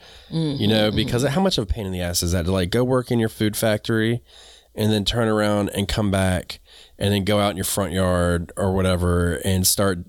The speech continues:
Speaker 2: you know, trimming and pruning and all that. You know, it's like you have to deadhead stuff, you know, if, if you even decide to do that. And if you do, plant something that's gonna require that same kind of maintenance. You know what I mean? So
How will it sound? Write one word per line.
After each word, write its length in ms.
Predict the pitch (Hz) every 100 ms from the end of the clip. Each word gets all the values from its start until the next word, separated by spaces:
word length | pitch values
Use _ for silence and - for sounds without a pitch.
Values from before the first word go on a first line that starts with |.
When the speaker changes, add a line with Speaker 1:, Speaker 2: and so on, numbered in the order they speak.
| -
Speaker 2:
you 120 | - 101
know, 380 | 92 90 80 -
trimming 500 | - - 110 101 98
and 140 | 92 87
pruning 640 | - 101 95 92 90 90
and 260 | 85 87 - - - - -
all 280 | 95 98 98
that. 320 | 98 101 87
You 80 | 104
know, 100 | 107
it's 100 | 120
like 140 | 117
you 60 | 147
have 100 | 147
to 80 |
deadhead 520 | 110 113 110 117 113 113
stuff, 540 | - 127 123 - - -
you 100 | 120
know, 320 | 117 113 117
if, 220 | 80 107 -
if 260 | 123 -
you 100 | 110
even 200 | 110 101
decide 380 | 95 95 104 98
to 60 | 98
do 180 | 107 104
that. 180 | 110
And 140 | 107 113
if 100 | 110
you 80 | 110
do, 300 | 107 120 135 - - - - - _ _ -
plant 280 | - 151 143
something 300 | 156 147 139
that's 140 | 127
gonna 160 | - 127
require 500 | 120 117 - 117 110
that 200 | 104 85
same 240 | - 113 107
kind 200 | 113 101
of 100 | 90
maintenance. 600 | 92 82 78 50 - -
You 100 | 110
know 100 | 104
what 100 | 104
I 40 |
mean? 220 | 101 104
So 380 | 101 - 107 104